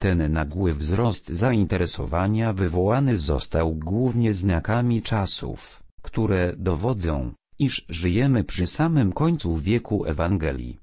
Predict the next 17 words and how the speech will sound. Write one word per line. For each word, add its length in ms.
wieku 460
Kościoła. 800
Do 220
wspomnianych 960
znaków 600
czasu 420
należą 720
wzmożony 720
rozwój 440
komunikacji 1120
i 100
umiejętności, 1200
Daniela 560
rozdział 600
dwunasty, 680
werset 500
czwarty, 640